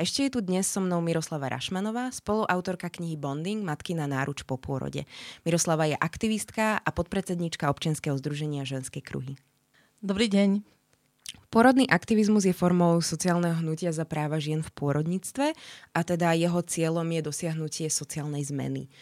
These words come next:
Speaker 1: Ženy, ktoré sa venujú pôrodnému aktivizmu, sa snažia ovplyvňovať politické inštitúcie, inštitúcie moci, aby sa zlepšila kvalita života žien, ktoré sa ocitajú v týchto opresívnych štruktúrach.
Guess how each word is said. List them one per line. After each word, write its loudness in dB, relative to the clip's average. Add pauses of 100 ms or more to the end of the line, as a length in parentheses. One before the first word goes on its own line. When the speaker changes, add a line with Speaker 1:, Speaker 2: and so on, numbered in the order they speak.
(400)
Speaker 1:
Ženy, 0
ktoré -2
sa -2
venujú 0
pôrodnému 0
aktivizmu, -2
sa -4
snažia -2
ovplyvňovať -2
politické -4
inštitúcie, -4
inštitúcie -6
moci, -4
aby -2
sa -4
zlepšila -2
kvalita -4
života -4
žien, -2
ktoré -8
sa -8
ocitajú -8
v -20
týchto -8
opresívnych -2
štruktúrach. -6